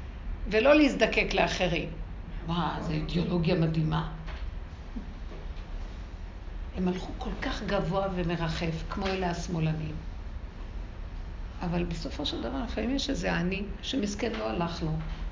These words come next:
אין רחמים. אתה גרמת שאין לך, ולכן לא נאכיל אותך.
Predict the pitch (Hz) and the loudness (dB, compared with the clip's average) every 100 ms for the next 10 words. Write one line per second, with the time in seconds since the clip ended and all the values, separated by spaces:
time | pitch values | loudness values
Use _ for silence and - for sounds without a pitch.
0 | - - - - - - - 269 311 214 | -6 -8 -8 -8 -8 -6 2 6 6 4
1 | 240 - 254 220 202 170 160 160 - - | 0 -2 0 0 2 2 2 -2 -4 -4
2 | - - - - - 185 - 427 294 233 | -4 -4 -4 -4 -2 0 4 4 6 4
3 | 226 233 226 214 - - 262 285 - 381 | 4 0 0 -2 0 2 4 4 4 0
4 | 381 220 214 208 - 285 381 - - - | 2 2 0 2 4 4 2 -4 -8 -8
5 | - - 247 262 320 359 285 - 254 220 | -10 0 4 8 8 8 6 6 4 4
6 | 226 - | 2 0